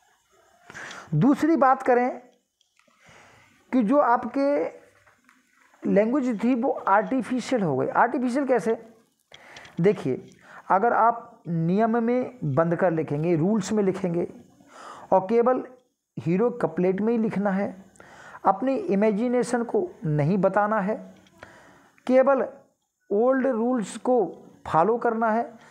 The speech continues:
तो आपकी जो नेचुरल इमेजिनेशन है, फीलिंग्स हैं, वो सब गायब हो जाएंगी। तो जो लैंग्वेज है, वो नेचुरल है कि आर्टिफिशियल बन जाएगी। स्टिल्ड थी, यानी कि वो आपकी शांत हो जाएगी।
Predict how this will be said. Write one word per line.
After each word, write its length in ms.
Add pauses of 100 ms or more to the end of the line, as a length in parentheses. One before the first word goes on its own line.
(380)
तो 80
आपकी 420
जो 120
नेचुरल 840 (640)
इमेजिनेशन 760
है, 200
फीलिंग्स 640
हैं, 360 (760)
वो 180
सब 220
गायब 240
हो 140
जाएंगी। 380 (420)
तो 60
जो 140
लैंग्वेज 500
है, 400 (160)
वो 80
नेचुरल 500
है 80
कि 140
आर्टिफिशियल 760
बन 160
जाएगी। 360 (840)
स्टिल्ड 480
थी, 280
यानी 140
कि 140
वो 160
आपकी 640
शांत 500
हो 100
जाएगी। 400